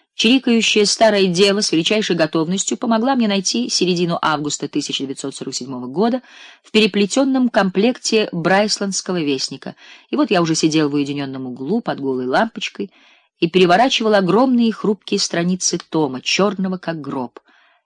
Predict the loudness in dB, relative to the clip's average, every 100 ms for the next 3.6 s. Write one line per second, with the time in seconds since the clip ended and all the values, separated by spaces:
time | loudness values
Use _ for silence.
0 | -4 0 2 2 2 0 -4 -8 -8 -4
1 | -2 -2 -2 -2 -2 -4 -6 -8 -12 -20
2 | _ _ _ _ _ _ _ _ _ -6
3 | -2 -2 -2 -4 -12 -16